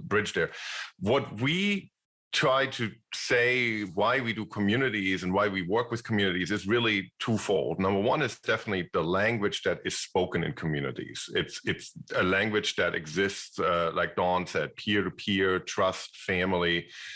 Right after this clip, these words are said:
And that's a language that we need to represent, and we need to be part of that. And, you know, we sometimes have a little bit of our own language as a vendor, as a company, and, and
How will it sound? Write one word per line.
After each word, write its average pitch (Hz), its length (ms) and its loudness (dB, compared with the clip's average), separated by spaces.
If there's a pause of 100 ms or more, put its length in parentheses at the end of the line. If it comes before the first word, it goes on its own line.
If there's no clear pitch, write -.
(300)
And 113 260 2 (540)
that's 135 240 0
a 151 60 2
language 123 360 0
that 110 80 -4
we 101 100 -2
need 107 200 0
to 110 100 -2
represent, 101 640 0
and 85 100 -6
we 90 60 -4
need 98 160 -2
to 92 60 -6
be 90 120 0
part 110 320 2
of 107 140 -2
that. 82 320 -4
And, 92 220 0 (500)
you 151 100 0
know, 120 320 2
we 120 300 -2
sometimes 139 360 0
have 127 100 2
a - 20 2
little 120 160 2
bit 123 120 2
of 120 40 2
our 127 180 2
own 147 360 0
language 107 400 0
as 95 100 -2
a 104 60 -2
vendor, 110 440 2
as 90 140 -2
a 95 60 -6
company, 107 600 -2
and, 95 300 -2
and 95 260 -2